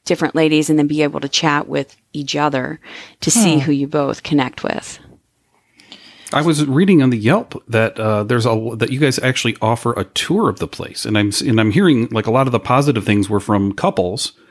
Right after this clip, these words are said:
Speaker 3: and from women who had come in that wanted to take the tour. Can you tell us about that?
Speaker 1: Well, when you come in, um, you would enter through either the parlor, which is, um, locked. You would have to ring the bell, or you can come in through the bar,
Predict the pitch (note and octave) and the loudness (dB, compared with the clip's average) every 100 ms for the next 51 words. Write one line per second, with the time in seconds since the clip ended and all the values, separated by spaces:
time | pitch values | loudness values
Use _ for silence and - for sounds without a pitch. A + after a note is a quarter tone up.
0 | _ _ - A#2+ C3 C3 A#2 A2+ G#2 G#3 | _ _ 0 4 4 4 2 2 2 2
1 | B2+ G2 G2 A#2 G#2 G2+ G#2+ F#2+ F#2 G#2+ | 4 0 -2 -4 -2 -2 0 0 2 0
2 | - - - - A#2+ A#2 A#2+ A2+ - G#2 | -2 -20 -14 -4 0 2 2 0 0 0
3 | G#2 - C#3 D#2+ F2 A2 G2+ B2+ A#2 A#2+ | 0 -2 -2 -2 -6 -4 -2 0 0 0
4 | A#2+ A#2+ D#3 - - - - - C4+ C4 | -2 0 -2 -4 -14 -16 -20 -2 2 4
5 | C#4 C#4+ C#4+ - D#4+ D#4+ - B3 A#3 A#3 | 4 2 0 0 2 2 2 2 4 2
6 | A#3+ A3 - - - - G3+ G3+ G3 F#3+ | 0 -2 -10 -20 -8 0 4 4 2 0
7 | G3+ - G#3+ A3 G#3+ G#3 G#3+ - A3+ G#3 | -6 -6 -2 2 2 0 -2 -2 -2 -4
8 | G#3 - G3 G3 G#3+ G#3+ G3+ G3 F#3+ - | -6 -6 -6 -6 -6 -6 -4 -8 -10 -4
9 | A#3+ A#3 G#3+ A#3 C#4 G3 G3 - F#3+ F3+ | 0 0 0 -4 -6 -6 -6 -4 -4 -4
10 | F3 - - F3 E3+ E3+ - F#3 F3 F3 | -6 -10 -12 -10 -8 -8 -6 -2 -2 -4
11 | - F3 F3 - F3 F3 F#3 F3 D3+ D#3+ | -10 -12 -12 -10 -8 -6 -4 0 0 -2
12 | - - - - - - F#3+ G3+ G3+ G#3 | -6 -18 -18 -18 -18 -2 2 2 2 0
13 | F#3+ F3+ F3+ - F3+ E3+ D#3 D3 D3+ C#3+ | 0 0 -2 -2 -2 0 2 2 2 -2